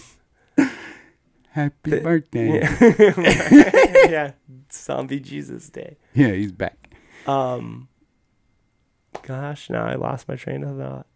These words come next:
Speaker 1: What? What train?
Speaker 2: I don't know. <laughs> It went way
Speaker 1: That
Speaker 2: choo
Speaker 1: train's
Speaker 2: choo
Speaker 1: been
Speaker 2: went,
Speaker 1: gone.
Speaker 2: yeah.
Speaker 1: Yeah. The train of thought has been, <laughs> has been left the station.
Speaker 2: Went in the tunnel of
Speaker 1: Yeah,
Speaker 2: nothingness.
Speaker 1: the train of thought. Now it's
Speaker 2: Um,
Speaker 1: the train
Speaker 2: oh,
Speaker 1: of thoughts.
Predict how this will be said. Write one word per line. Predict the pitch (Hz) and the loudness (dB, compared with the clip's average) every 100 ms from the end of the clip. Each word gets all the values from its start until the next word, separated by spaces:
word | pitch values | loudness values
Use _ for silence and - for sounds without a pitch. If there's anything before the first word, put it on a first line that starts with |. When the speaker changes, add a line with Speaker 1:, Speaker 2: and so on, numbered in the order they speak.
| _ | _
Speaker 1:
What? | - 156 - - | -2 -2 -2 -10
What | 120 - | -8 -8
train? | - 156 170 190 196 _ _ _ _ | -2 2 2 2 -2 _ _ _ _
Speaker 2:
I | 135 123 123 | -4 -2 2
don't | |
know. | 180 - 160 | 2 2 2
<laughs> | 156 | 0
It | 160 | 0
went | 156 165 175 180 | 0 0 -2 -10
way | 151 143 147 - - | -8 -4 -4 -8 -8
Speaker 1:
That | 117 123 | -6 -4
Speaker 2:
choo | 143 | 2
Speaker 1:
train's | 131 117 104 | 4 4 4
Speaker 2:
choo | 160 | 4
Speaker 1:
been | - | 6
Speaker 2:
went, | 113 104 | 4 0
Speaker 1:
gone. | 90 82 82 | -4 -6 -4
Speaker 2:
yeah. | 139 139 135 127 123 - | -2 0 0 -2 -6 -10
Speaker 1:
Yeah. | 90 80 80 - _ _ | -10 -8 -10 -14 _ _
The | 104 | -12
train | - 127 127 | -6 -2 -2
of | 101 | -4
thought | - 104 95 - | -6 -4 -4 -8
has | 87 90 | -16 -14
been, | 98 175 | 0 0
<laughs> | 87 82 - 131 - | 0 -4 -10 -12 -2
has | 185 208 156 143 143 165 180 123 123 | 2 6 6 6 4 6 4 2 -4
been | 127 127 123 | 0 4 2
left | 110 - | 0 -4
the | 117 | -6
station. | 120 - - 135 120 107 98 98 | -4 -2 0 0 -4 -8 -10 -6
Speaker 2:
Went | 139 151 | -4 -2
in | 143 | -2
the | 131 | -4
tunnel | - 143 143 139 | -2 -2 0 0
of | 131 123 | -2 -4
Speaker 1:
Yeah, | 104 | -2
Speaker 2:
nothingness. | 135 - 123 123 117 123 | -2 -2 -6 -6 -6 -6
Speaker 1:
the | |
train | 123 113 110 | -6 -4 -4
of | 95 - | -6 -10
thought. | - 110 101 101 _ _ _ _ 110 | -8 -6 -6 -8 _ _ _ _ -4
Now | 110 | 0
it's | 135 | 2
Speaker 2:
Um, | 131 | 2
Speaker 1:
the | 135 | 2
train | 160 190 240 | 2 4 4
Speaker 2:
oh, | 180 | 4
Speaker 1:
of | 120 | 2
thoughts. | 104 - - - - | 0 0 -8 -20 -18